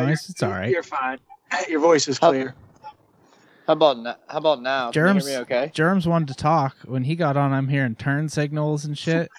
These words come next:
Speaker 2: <laughs>
Speaker 1: He's driving.
Speaker 2: I pulled over. This is too serious.
Speaker 3: Germ,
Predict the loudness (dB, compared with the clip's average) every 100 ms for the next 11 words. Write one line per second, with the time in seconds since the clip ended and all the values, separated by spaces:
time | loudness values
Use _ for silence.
0 | _ -20 _ -20 -20 -20 _ _ _ -4
1 | -4 -2 -4 -2 0 0 -2 -4 _ _
2 | _ 2 2 6 4 6 4 2 -6 _
3 | -10 -8 -12 -12 -12 -10 -10 -10 -12 -16
4 | -20 -6 2 4 4 4